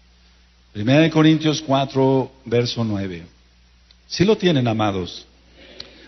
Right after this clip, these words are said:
Porque según pienso, Elohim nos ha exhibido a nosotros los shaliachim.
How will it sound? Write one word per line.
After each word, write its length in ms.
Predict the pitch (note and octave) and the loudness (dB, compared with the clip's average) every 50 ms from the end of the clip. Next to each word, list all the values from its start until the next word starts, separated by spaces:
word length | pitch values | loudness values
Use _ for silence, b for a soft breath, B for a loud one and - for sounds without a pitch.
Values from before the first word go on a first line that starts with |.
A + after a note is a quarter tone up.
| B - | B -6
Porque 220 | B2+ B2 A#2+ C#3+ | -4 -2 0 0
según 300 | B2 C3 C#3 C4 A#3 F#3+ | 0 2 2 2 2 2
pienso, 400 | - E3+ E3 E3+ E3 D3+ D#3 D#3+ | 2 2 2 2 2 0 0 0
Elohim 320 | C#3+ C3+ B2 C3 D#3 D#3+ | 0 2 2 2 2 2
nos 180 | D#3 C#3+ - - | 2 2 0 0
ha 180 | D3+ D3+ D3+ D3 | 0 0 2 0
exhibido 460 | C#3 - - C3+ B2+ C3+ C#3 C3+ C3+ | -2 -2 -4 -2 -2 0 0 0 0
a 60 | C3 | 0
nosotros 420 | B2+ A#2 - - C3 - B2+ B2+ | -2 -2 -4 -4 -4 -2 -2 0
los 320 | B2 B2 C3 D3 F3+ F3 - | 0 2 4 2 2 2 0
shaliachim. 840 | - D#3+ D#3+ D#3+ D#3 D3 C#3 A#2+ - - - E3 D3 A#2 G2+ F2 | 0 0 0 2 2 0 -2 -2 -4 -2 0 0 0 0 -2 -6